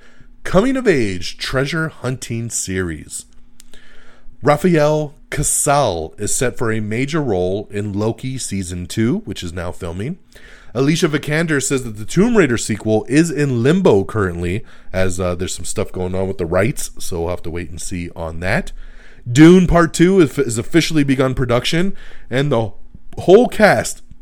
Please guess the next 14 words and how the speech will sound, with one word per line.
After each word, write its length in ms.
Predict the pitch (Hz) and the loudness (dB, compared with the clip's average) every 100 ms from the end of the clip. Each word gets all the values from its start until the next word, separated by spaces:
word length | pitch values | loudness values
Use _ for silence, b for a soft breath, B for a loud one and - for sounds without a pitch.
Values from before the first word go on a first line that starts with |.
| - | -6
along 460 | 127 117 135 175 | -2 -2 -2 -2
with 100 | 175 | -2
the 100 | 165 | -4
synopsis, 840 | 139 143 143 170 - - 90 - - b b b | -4 -2 0 0 -2 -4 -6 -6 -12 b b b
has 200 | 110 117 | -2 -2
been 480 | 101 107 101 101 98 | 0 -2 -2 -4 -6
revealed. 680 | 101 101 101 87 87 82 78 | -4 -2 -2 -2 -4 -4 -6
So 140 | - | -4
let's 160 | 104 110 | -4 -2
take 160 | 147 | -2
a 60 | 110 | 0
look 180 | 107 101 | -2 -4
at 120 | 95 | -6
this. 260 | 95 85 | -6 -8